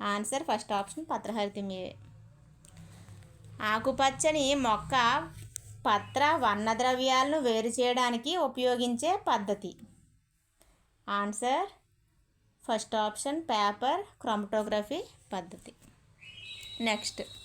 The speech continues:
కిరణజన్య సంయోగక్రియ వర్ణపటంలోని ఏ కాంతి ప్రాంతాల వద్ద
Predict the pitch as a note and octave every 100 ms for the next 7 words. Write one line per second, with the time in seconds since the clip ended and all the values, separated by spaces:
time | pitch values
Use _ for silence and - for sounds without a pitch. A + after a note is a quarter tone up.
0 | - - - - - - - B3 A#3 B3
1 | B3+ C4+ D4 D#4+ C4 A#3+ B3 B3 C4+ A#3
2 | A3 A#3+ F#4 - - - A#3 A3+ A#3 B3
3 | B3 B3+ B3+ A#3 A3+ D#4 B4+ - - -
4 | - A#3 A#3 B3 C4 C#4 C#4+ D#4+ D#4+ C#4+
5 | C4 B3+ B3+ A#3+ A#3 F#3+